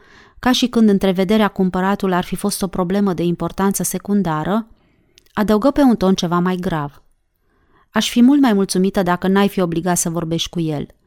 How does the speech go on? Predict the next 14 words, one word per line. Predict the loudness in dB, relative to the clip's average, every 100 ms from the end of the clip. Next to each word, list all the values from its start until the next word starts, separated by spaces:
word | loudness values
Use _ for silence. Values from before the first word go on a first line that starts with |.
| _ _ _ _
Știi | -2 0
foarte | 4 2 2
bine | 0 2 0
cât | -2 -2
este | -2 -2
de | -2
excentric. | -2 -4 -4 -4 -4 -6 -10 -14 _ _ _ _ _
Curiozitatea | 0 4 4 4 2 0 2 2
lui | 4 2
față | 2 0 0
de | 0
vrăjitorii | 0 0 0 0 2 2
și | 2
minuni, | 2 2 2 2 2